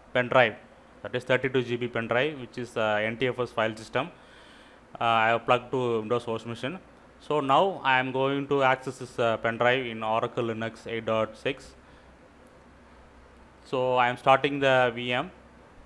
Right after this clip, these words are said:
Choose the correct kernel version. Okay, while system starting, I am going to connect the,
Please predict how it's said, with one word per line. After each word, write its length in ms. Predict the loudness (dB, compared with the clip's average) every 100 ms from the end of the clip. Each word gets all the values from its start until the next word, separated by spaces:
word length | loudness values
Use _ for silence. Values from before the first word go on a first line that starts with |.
| -20 -20 -20 -20 -20 -20 -20 -20 -20 -20 -20 -20 -20 -20 -20 -20 -20 -14 -6
Choose 220 | -6 -2
the 180 | -2 0
correct 380 | 2 0 0
kernel 320 | -4 -2 -2 -4
version. 380 | -6 -8 -10 -14 -20 -20 -20 -20 -20 -20 -20 -20 -20 -20 -20 -6
Okay, 320 | -6 -2 -6 0
while 360 | 4 4 2
system 480 | -4 -2 -2 -2 -10
starting, 560 | -6 4 4 4 -4 -2
I 140 | -2 -2
am 120 | -2
going 240 | -4 -4 -6
to 80 |
connect 400 | -4 -2 -2 -2
the, 300 | 2 4 4